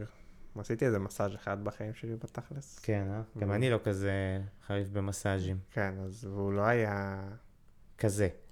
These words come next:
Speaker 1: חושני. <laughs>
Speaker 2: עוד פעם, יכול להיות שחושני זה איך שאני ראיתי את זה, אבל כאילו, נגעו לך בבטן ובישבן ובכאלה?
Speaker 1: לא, זה היה בעיקר גב.
Speaker 2: כן.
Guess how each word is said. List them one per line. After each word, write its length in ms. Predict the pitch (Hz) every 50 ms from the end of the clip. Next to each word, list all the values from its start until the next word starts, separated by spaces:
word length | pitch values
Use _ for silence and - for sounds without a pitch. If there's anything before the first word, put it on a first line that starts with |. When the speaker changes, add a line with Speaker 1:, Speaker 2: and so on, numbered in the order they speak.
| - -
Speaker 1:
חושני. 600 | - - - 117 110 - - 110 101 101 104 101 98 - - - - - - -
<laughs> 380 | - - - 120 - 143 131 -
Speaker 2:
עוד 200 | 147 160 170 -
פעם, 120 | 107 98
יכול 160 | 95 - 127
להיות 100 | 139 143
שחושני 540 | - 143 - 135 127 - - 123 131 143 143
זה 100 | 131 131
איך 100 | 127 123
שאני 320 | - 127 120 123 151 156 143
ראיתי 380 | 127 113 107 101 - 104 98
את 80 | 92 87
זה, 180 | 95 92 87
אבל 220 | 87 87 92 90 95 67 57 - - - -
כאילו, 380 | - 113 104 101 101 95 87 - - - - - - - - -
נגעו 280 | - 95 92 85 92 92
לך 180 | 95 95 -
בבטן 840 | 95 87 87 87 80 80 78 101 113 - - - 185 175 170 175 170 151
ובישבן 800 | 110 104 95 95 92 92 92 - - 95 92 101 110 131 139 143 131
ובכאלה? 540 | 113 92 98 - - 98 98 107 127 151 175 - - - - - - - - - - - - - - - - - - - - - -
Speaker 1:
לא, 200 | 123 117 120 151 165 156 - -
זה 200 | - 113 110 107
היה 100 | 104 107
בעיקר 920 | 107 113 113 107 104 101 - - - - 104 104 104 101 101 104 104 104 104 104 107 107 107 107 107 110 110 113 127 143 147
גב. 480 | - 113 101 98 98 95 95 104 120 127 135 - - - - - - - - - - - - - -
Speaker 2:
כן. 280 | 123 110 98 92 95